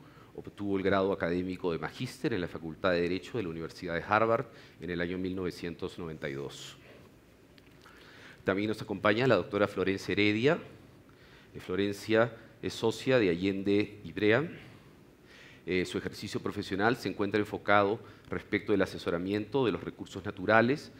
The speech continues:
especialmente en derecho minero, energético, derecho ambiental y asesoría en el financiamiento de proyectos relacionados con estos temas. Durante los últimos veinticinco años ha participado activamente en el asesoramiento de compañías mineras extranjeras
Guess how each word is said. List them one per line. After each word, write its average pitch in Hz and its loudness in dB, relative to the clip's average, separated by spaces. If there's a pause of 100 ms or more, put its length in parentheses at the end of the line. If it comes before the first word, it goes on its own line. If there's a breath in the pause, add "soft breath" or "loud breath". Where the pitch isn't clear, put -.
(220 loud breath)
especialmente 101 0
en 95 -2
derecho 92 -2
minero, 117 0 (240 loud breath)
energético, 117 -2
derecho 92 -2
ambiental 98 4 (240 loud breath)
y 98 2
asesoría 90 -2
en 104 2
el 101 0
financiamiento 92 -4
de - -4
proyectos 90 -4
relacionados 85 -4
con 82 -8
estos - -10
temas. 90 0 (500 loud breath)
Durante 98 -2
los 92 -6
últimos 107 -4
veinticinco 98 -4
años 127 0 (260 loud breath)
ha - -2
participado 101 0
activamente 120 0
en 104 0
el 82 2
asesoramiento 90 -4
de 104 0
compañías 87 -4
mineras 92 -4
extranjeras 113 0